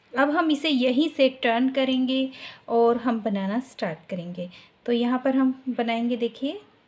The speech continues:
ये हमारा बैक का पार्ट है, इसमें कोई भी कटिंग नहीं होगी, सिंपल ऐसा ही बनता हुआ जाएगा। इसमें हम तेरह राउंड बनाकर कंप्लीट करेंगे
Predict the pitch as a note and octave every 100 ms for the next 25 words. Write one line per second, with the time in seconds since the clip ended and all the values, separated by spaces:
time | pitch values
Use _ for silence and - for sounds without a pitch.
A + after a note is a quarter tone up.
0 | _ _ _ _ _ _ _ _ _ _
1 | _ _ _ _ _ _ _ _ - -
2 | C4+ D#4+ E4+ E4+ E4+ C4 C#4 C#4 D#4+ D#4
3 | C#4+ C#4 E4 G#4 C#4 - C4 B3+ A#3 G#3+
4 | A#3 G#3+ A3+ G#3+ G#3+ B3+ D4+ C#4+ B3+ D4+
5 | D#4 C#4 A3+ A#3 A3+ A3+ G#3+ C4 B3+ A#3
6 | G#3 G3+ G#3 A3+ A3+ E4 C4 G#3 E3+ F3
7 | F3+ - - - B3 C#4+ D#4 E4 D#4+ F4
8 | - - D4+ D#4 E4 C#4+ A#3+ B3 B3 A#3
9 | A#3 B3 A3 G3 A3+ A#3 - B3+ B3 B3
10 | C4+